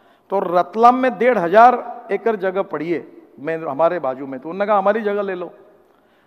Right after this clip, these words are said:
तो हम logistic parks, अनेक जगह पर सरकारी जगह पड़ी है इसी, तो investment हम करेंगे और उनकी cost में वो equity में आएंगे, तो उनको भी फ़ायदा होगा, सरकार को भी फ़ायदा होगा, लोगों को भी सुविधा मिलेगी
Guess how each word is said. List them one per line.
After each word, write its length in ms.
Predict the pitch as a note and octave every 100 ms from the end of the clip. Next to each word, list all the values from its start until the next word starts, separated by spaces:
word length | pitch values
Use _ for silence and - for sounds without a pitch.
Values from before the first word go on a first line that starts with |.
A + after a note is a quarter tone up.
| _
तो 60 | C#3
हम 140 | D3
logistic 540 | D3+ E3+ F#3 - A3 -
parks, 320 | G3+ F#3+ - -
अनेक 360 | B3 C#4+ C4+
जगह 240 | F#3+ A3 A3+
पर 180 | A3+ A3
सरकारी 460 | F#3+ F3 G3 G3+
जगह 220 | F3+ F3
पड़ी 260 | - D3+ D3+
है 120 | D#3
इसी, 300 | B2+ C3 A#2 _ _ _ _ _ _ _ -
तो 80 | F3+
investment 580 | G3 A#3 A#3+ A3+ A#3
हम 160 | F#3+ A3+
करेंगे 340 | A3 F#3+ G3
और 120 | G#3+ G#3
उनकी 380 | G#3+ G#3+ B3+
cost 480 | B3 - F#3 G3 -
में 140 | G#3+ G#3+
वो 120 | F#3+
equity 380 | D3+ F#3 F3+ F3
में 100 | F3
आएंगे, 340 | D#3+ D#3+ D3+ _ _ _ _ _ _ _ _ _
तो 60 | G3+
उनको 320 | F#3 D#3+ C4
भी 140 | C4+
फ़ायदा 320 | B3+ A3 G#3+ A3
होगा, 300 | F#3+ F#3+ G3+
सरकार 420 | F3+ D#3 G3+ G#3
को 140 | G#3
भी 120 | G3
फ़ायदा 340 | F#3+ D#3 D3+ D#3
होगा, 240 | D#3 F3
लोगों 300 | F#3+ F#3 G#3+
को 140 | G#3+ G#3
भी 120 | G3
सुविधा 360 | C#3 C3+ C3+
मिलेगी 420 | C3 B2+ B2+ B2